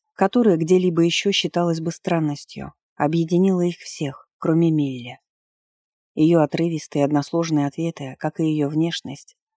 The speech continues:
отличали Милли от остальных. Она приехала в грубых штанах и в клетчатой хлопчатобумажной рубашке. Ее темно-рыжие волосы были убраны в неопрятный конский хвост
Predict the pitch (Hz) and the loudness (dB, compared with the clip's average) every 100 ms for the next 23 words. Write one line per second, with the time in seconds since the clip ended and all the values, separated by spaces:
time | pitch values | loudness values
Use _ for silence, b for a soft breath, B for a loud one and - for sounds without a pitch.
0 | _ _ 151 170 175 220 220 196 190 185 | _ _ -2 0 0 2 4 4 4 2
1 | 175 175 175 - 170 165 143 143 - _ | 0 0 -6 -4 -2 -2 -4 -8 -18 _
2 | _ _ 180 214 202 190 202 196 160 151 | _ _ 0 0 2 2 2 2 0 0
3 | 165 175 156 - 156 160 180 151 - 156 | 0 -2 -2 -4 -2 -2 -2 -6 -6 -4
4 | 165 - 151 - 143 - 151 147 147 147 | -4 -6 -8 -4 -6 -6 -8 -2 0 0
5 | 147 143 143 147 160 - - - _ _ | 0 -4 -6 -6 -8 -10 -16 -20 _ _
6 | _ _ _ - 165 190 202 185 185 180 | _ _ _ -2 4 4 4 2 4 4
7 | 190 175 170 165 185 - 151 147 156 170 | 2 2 0 0 -4 -6 -2 0 0 -2
8 | 160 151 147 147 147 165 170 156 143 147 | -2 0 2 2 0 -2 -2 -4 -4 -6
9 | 143 - 139 165 175 - | -6 -8 -10 -6 -6 -6